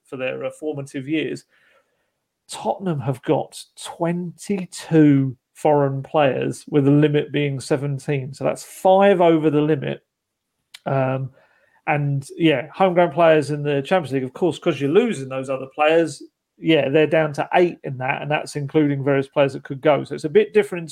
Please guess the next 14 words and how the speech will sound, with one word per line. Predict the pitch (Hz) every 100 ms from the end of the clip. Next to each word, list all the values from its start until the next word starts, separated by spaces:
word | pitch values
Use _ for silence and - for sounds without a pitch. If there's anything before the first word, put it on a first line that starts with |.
| 175
terms | 151
of |
the | 147
homegrown, | 165 190 160 147 143 139 _ _ _ _
but | 139 -
foreign | - 196 175 151
player | 139 160 147
limit, | 135 143
I | 147
mean, | 151 147
you're | 156
looking | 175 190 175
at | 147
those. | 156 143 135 131